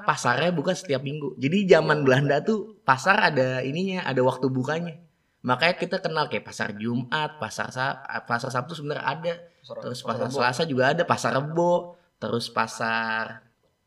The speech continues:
Speaker 1: Senen. Itu tuh dari zaman Belanda sebenarnya. Jadi dia bikin kebijakan pasar tuh bukanya kapan? Per hari.
Speaker 2: Oh.
Speaker 1: Kayak gitu. Nah, itu tuh akibat seben-, eh, gue ngerasa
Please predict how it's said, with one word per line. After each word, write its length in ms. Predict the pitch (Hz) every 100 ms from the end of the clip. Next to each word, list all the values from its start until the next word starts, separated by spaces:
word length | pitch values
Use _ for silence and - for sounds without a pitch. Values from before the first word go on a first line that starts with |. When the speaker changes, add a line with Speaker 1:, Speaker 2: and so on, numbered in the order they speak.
| _ _
Speaker 1:
Senen. 640 | - 113 123 156 170 175 170 _ _ _
Itu 160 | 135 170
tuh 80 | 175
dari 160 | 151
zaman 260 | 135 120 117
Belanda 300 | 127 165 165
sebenarnya. 320 | 156 151 143
Jadi 320 | 131 143 165
dia 20 |
bikin 220 | 156 147 131
kebijakan 560 | 127 113 117 117 117
pasar 320 | 113 - 127
tuh 80 | 156
bukanya 320 | 143 120 135
kapan? 320 | 123 123 123 117 _ _
Per 140 | 123 117
hari. 400 | 117 123 127 127 _
Speaker 2:
Oh. 560 | 139 147 143 143 139 135
Speaker 1:
Kayak 260 | 120 110 113
gitu. 320 | 120 113 - _ _ _ -
Nah, 440 | 131 127 120 - _ _ _ _ _
itu 240 | - 131 160
tuh 400 | 196 202 - - _ _ _
akibat 480 | - - 135 180 185 185 _ _ _ _ _ _ _ _ _
seben-, 320 | - - 127 - - _
eh, 320 | 135 135 131
gue 220 | 127 175 180 196 - -
ngerasa 400 | 123 131 127